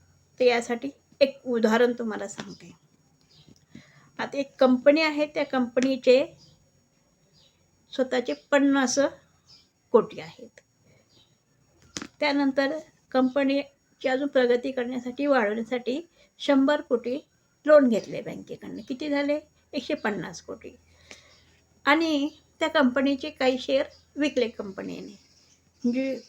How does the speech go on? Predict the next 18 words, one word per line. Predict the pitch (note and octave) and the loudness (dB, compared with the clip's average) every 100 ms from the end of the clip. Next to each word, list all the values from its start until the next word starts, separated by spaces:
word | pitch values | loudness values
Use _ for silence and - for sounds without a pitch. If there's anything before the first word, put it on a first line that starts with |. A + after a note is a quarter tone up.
| - | 0
लोकांकडनं | B3 B3+ B3+ C4 C4+ C4+ | 4 4 2 -2 -2 -2
आले | C4 B3 B3+ - _ _ _ _ D#4 | -2 -2 -4 -6 _ _ _ _ 0
पन्नास | C#4 G#3+ D#3+ - _ - | 2 0 -6 -14 _ -14
कोटी. | F#3 - - _ _ _ _ _ _ - | -14 -16 -20 _ _ _ _ _ _ 0
म्हणजे | C4+ | 0
किती | C#4+ D#4 E4 | 0 -4 -2
झाले | D4+ D4 | 0 0
मग | D4 | 0
कंपनीचे? | - B3+ A#3 A#3+ A#3 B3+ | 0 -2 -2 -4 -2 -4
पन्नास | B3+ A#3+ A3+ A3+ A#3 D4 - | -2 -4 -2 -2 -2 -4 -6
करोड, | - A#3 C4 F4+ - _ _ _ _ _ _ _ _ - | -2 2 2 0 -4 _ _ _ _ _ _ _ _ -6
त्यानंतर | A3 A3 A#3 A3+ B3 | -2 0 0 0 -2
लोनचे | A#3+ A#3 A3 A#3 | -2 -4 -2 -2
पन्नास | A#3 G#3+ G#3+ A3+ C4 - | -2 -4 -4 -2 -4 -2
करोड | D4 D4 E4+ - _ _ _ _ _ _ _ _ _ _ _ _ - | 0 2 2 -2 _ _ _ _ _ _ _ _ _ _ _ _ -8
आणि | A#3 A#3 A#3 | -2 -2 -2
लोकांचे | A3 A3 A3 A3 B3 | -4 -4 -6 -6 -6
शेअरचे | - A#3 A3 - | -2 -2 -2 -6